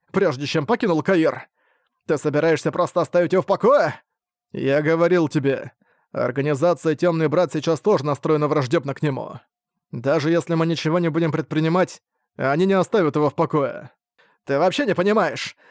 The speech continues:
даже если этим наемникам удастся хоть десять раз убить Арка, но если тот решит бросить игру, я потеряю все свои шансы на месть.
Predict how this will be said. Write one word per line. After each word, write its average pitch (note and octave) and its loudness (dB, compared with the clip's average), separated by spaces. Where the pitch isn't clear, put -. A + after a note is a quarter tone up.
даже D3+ -2
если D#3+ -2
этим D3 -2
наемникам D#3+ 0
удастся D#3+ 0
хоть F3+ 0
десять G3 -4
раз A3+ -2
убить D3 -2
Арка, E3 0
но E3+ 2
если E3+ 0
тот F#3 -2
решит D#3 -4
бросить D#3+ -2
игру, F3 2
я C#4+ 2
потеряю F#3 2
все D3+ -4
свои B3+ 0
шансы F#3 0
на G#3 2
месть. - -2